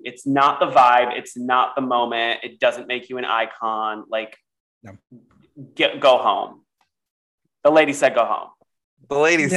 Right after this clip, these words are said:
Speaker 3: said go home. <laughs>
Speaker 2: Um, what other heroes or series would you like D C to, um,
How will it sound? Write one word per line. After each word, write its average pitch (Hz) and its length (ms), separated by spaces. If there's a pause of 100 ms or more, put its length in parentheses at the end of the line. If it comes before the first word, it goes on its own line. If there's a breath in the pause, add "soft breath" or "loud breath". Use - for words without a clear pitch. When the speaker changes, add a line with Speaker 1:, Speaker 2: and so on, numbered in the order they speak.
Speaker 3:
said 147 140
go 120 180
home. 120 520 (680)
<laughs> - 560
Speaker 2:
Um, 185 680 (280)
what 220 260
other 233 200
heroes 175 600
or 160 220
series 156 440
would 143 140
you 147 100
like 135 220
D 139 140
C 135 220
to, 123 560
um, 120 480